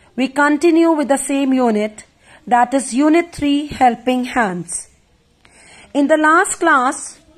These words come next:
we did warm-up one activity, that is speaking activity on community helpers, which is given on page number eighteen of your book.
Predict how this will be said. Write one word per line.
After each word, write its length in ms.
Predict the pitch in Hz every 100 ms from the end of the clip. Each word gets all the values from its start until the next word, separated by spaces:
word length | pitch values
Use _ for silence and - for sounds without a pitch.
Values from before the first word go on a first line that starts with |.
| _ _ _ _
we 280 | 208 294 330
did 480 | 269 285 294 - - _ _ _ _ _ _ _ _
warm-up 520 | - 202 294 311 403 403
one 240 | 277 294
activity, 840 | 269 - 262 233 233 214 240 - _ _ _ -
that 300 | 226 247 240
is 100 | 294
speaking 480 | - 302 311 403 403
activity 840 | 285 - 269 247 240 233 277 - _ _ _ _ _ _ -
on 260 | 254 254 247
community 500 | 262 262 277 339 330
helpers, 880 | - 254 262 262 196 196 320 - - _ _ -
which 180 | 247
is 140 | 294 214
given 340 | 277 277 339
on 320 | 339 339 359
page 380 | 359 247 247 -
number 420 | 269 269 233 320 403 -
eighteen 480 | 233 233 277 311 330
of 240 | 214 -
your 100 | 277
book. 460 | 226 247 - -